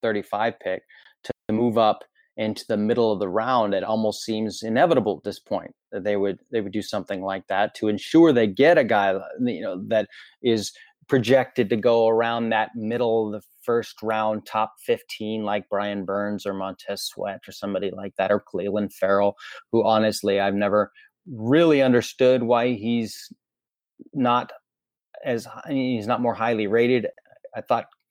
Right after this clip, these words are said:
coming in the offseason, he was considered a, like, a top ten pick for sure.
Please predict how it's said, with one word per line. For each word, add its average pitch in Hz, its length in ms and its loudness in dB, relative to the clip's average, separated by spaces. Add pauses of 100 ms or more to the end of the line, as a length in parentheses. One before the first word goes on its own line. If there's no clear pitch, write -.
(140)
coming 120 200 0
in 110 80 -2
the 107 80 0
offseason, 117 580 0
he 107 100 -6
was 98 120 -10
considered 104 480 -4
a, - 420 -8
like, 95 180 -8
a 90 80 -10
top - 340 -4
ten 110 200 -2
pick 110 260 -6
for - 80 -20
sure. 123 480 0